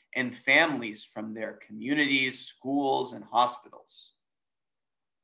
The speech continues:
The second cluster of inhumane acts we document are the, are, are the mass expropriation of Palestinian land. More than one third of the West Bank and East Jerusalem has been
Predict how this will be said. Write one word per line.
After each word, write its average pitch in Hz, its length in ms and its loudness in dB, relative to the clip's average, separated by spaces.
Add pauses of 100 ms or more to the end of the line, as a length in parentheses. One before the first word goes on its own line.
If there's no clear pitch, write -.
(540)
The 139 60 0
second 190 500 6
cluster 139 380 4
of - 100 -8
inhumane 113 480 -6
acts 110 260 -4
we 113 100 -10
document 131 640 2
are 127 160 4
the, 123 280 2
are, 127 280 6
are 127 180 8
the 120 180 2
mass 131 600 2 (280)
expropriation 120 920 0
of 117 140 -14
Palestinian 110 760 -2
land. 98 320 -12 (640)
More 147 220 6
than 135 320 2
one 151 280 4
third 135 360 2
of 127 120 -10
the 117 80 -8 (100)
West - 260 0
Bank 113 300 0
and 85 100 -16
East 117 240 -10
Jerusalem 107 500 -10
has 110 220 -6
been 113 200 -10